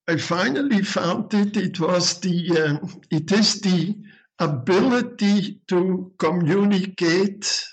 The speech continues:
at the highest level of organization. And, and that in an irreversible way,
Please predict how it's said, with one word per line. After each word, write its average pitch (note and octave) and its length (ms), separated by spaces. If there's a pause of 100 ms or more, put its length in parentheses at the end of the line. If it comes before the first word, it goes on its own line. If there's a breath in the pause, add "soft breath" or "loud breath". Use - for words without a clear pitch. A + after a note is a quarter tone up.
(440)
at F3 160
the D3 100
highest F3+ 640
level E3 520
of D#3 240
organization. D#3 1600 (100)
And, D3+ 140 (1500 loud breath)
and D3 180
that F3 440
in F3 180
an D#3+ 480 (240)
irreversible E3+ 1200
way, C3 380